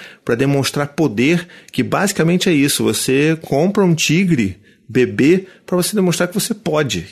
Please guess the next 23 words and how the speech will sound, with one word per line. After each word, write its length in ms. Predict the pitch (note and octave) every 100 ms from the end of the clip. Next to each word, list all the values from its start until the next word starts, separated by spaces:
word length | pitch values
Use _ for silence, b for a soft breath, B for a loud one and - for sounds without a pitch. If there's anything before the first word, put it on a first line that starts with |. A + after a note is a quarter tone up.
| _
que 100 | C3+
você 260 | B2+ B2+ C#3+
tem 320 | - C#3+ D#3+
o 60 | D3
poder 600 | - F3 B2 C#3 F3+ E3
de 200 | C3 C3+
ter 260 | C#3 C#3+ D#3
um 100 | D#3
tigre 540 | - D3+ C#3+ F3+ F#3 B B
que 160 | - C#3
vai 180 | C3+ C3+
ser 140 | C#3+
domesticado 840 | C3+ C3+ C3+ C#3 - A2+ B2+ D#3 D#3 B B B
até 600 | G#2+ A2+ - C3 D3 E3
o 80 | D3
dia 160 | A#2+
que 100 | C3+
ele 80 | D#3+
comer 280 | D#3 G3 D#3+
a 60 | -
sua 140 | F3
cabeça. 680 | G3+ F3 C3+ A#2+ - E2+ F2
É, 240 | A2 G#2